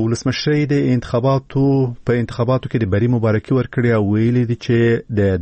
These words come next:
داسې حکومت د جوړولو لپاره چې د ټولو افغانانو استازیتوب وکړي، د غني د تعهد هرکلی کوي. اروپایي ټولنې په افغانستان کې بیا هم د سولې لپاره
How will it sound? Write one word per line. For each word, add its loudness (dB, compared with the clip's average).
داسې 0
حکومت -2
د 0
جوړولو 2
لپاره -2
چې -2
د 0
ټولو 2
افغانانو 0
استازیتوب -2
وکړي، 0
د 2
غني 2
د -4
تعهد -2
هرکلی -2
کوي. 2
اروپایي 0
ټولنې 0
په 0
افغانستان -2
کې 0
بیا 2
هم 0
د 0
سولې 0
لپاره -2